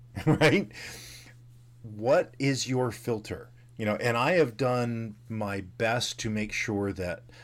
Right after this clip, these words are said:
my children have a post-filter experience of my interactions with other people, right? Because, you know, for me,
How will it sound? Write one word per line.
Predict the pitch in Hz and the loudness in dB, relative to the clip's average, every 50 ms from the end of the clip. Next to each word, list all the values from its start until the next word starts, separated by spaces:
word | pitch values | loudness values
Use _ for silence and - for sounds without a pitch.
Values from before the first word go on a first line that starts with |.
| - - - | -20 -16 -12
my | 92 92 95 95 107 127 135 | -6 -4 0 0 2 2 2
children | - - - 120 113 101 95 98 98 92 92 92 92 90 - - - - - - - - - - - - - - - - - - - - - | 0 0 0 0 0 -2 -2 -2 -2 -2 -2 -4 -6 -8 -12 -14 -20 -20 -20 -20 -20 -20 -20 -20 -20 -20 -20 -20 -20 -20 -20 -20 -20 -20 -16
have | - - - - - 110 107 107 107 104 98 92 85 - - - - - - - - - - - - - - - - - - - - - - - - - - - - - - - - - - | -14 -12 -8 -4 -2 0 2 4 4 4 2 0 -4 -8 -12 -16 -18 -20 -20 -20 -20 -20 -20 -20 -20 -20 -20 -20 -20 -20 -20 -20 -20 -20 -20 -20 -20 -20 -20 -20 -20 -20 -20 -20 -20 -12 -4
a | 113 113 101 | -2 0 0
post-filter | 104 - - - 147 143 143 131 - - - - - - - 135 120 113 104 - 117 107 98 92 85 - - - - - | 0 -2 -2 2 4 4 4 4 0 -4 -6 -10 -8 -2 2 2 2 2 2 0 2 2 2 2 0 -4 -10 -16 -16 -14
experience | 101 - - - - - 113 107 95 87 80 82 - - - - - - - - - - - - - - - - - - - | -10 -6 -6 -6 -4 -2 -2 0 0 0 -2 -6 -8 -6 -4 -4 -4 -4 -6 -10 -16 -20 -20 -20 -20 -20 -20 -20 -20 -14 -6
of | - 107 95 - - - - - - | -4 -4 -4 -4 -8 -20 -20 -20 -12
my | - 123 113 107 110 113 | -4 0 0 2 2 0
interactions | 110 104 101 104 95 92 92 90 - - - 98 87 - | 0 0 0 0 0 -2 -4 -6 -8 -8 -8 -8 -8 -8
with | 95 92 - | -8 -6 -6
other | 98 87 87 87 | -6 -4 -4 -6
people, | 80 - - 80 - - - - - - - - - - - - - - - - - | -8 -10 -12 -10 -10 -10 -10 -12 -14 -18 -20 -20 -20 -20 -20 -20 -20 -20 -20 -20 -14
right? | - 85 90 95 - - - - - - - - - - | -10 -8 -8 -8 -8 -12 -16 -18 -18 -18 -18 -18 -16 -8
Because, | - 110 104 117 110 104 104 95 - - - - - | -6 -4 0 2 2 2 2 0 -2 -8 -14 -12 -4
you | - 113 | 0 0
know, | 98 98 | 0 0
for | - - - - 120 | 0 -4 -2 -2 0
me, | 117 123 156 165 135 127 143 180 175 - | 2 4 4 4 4 4 2 2 0 -4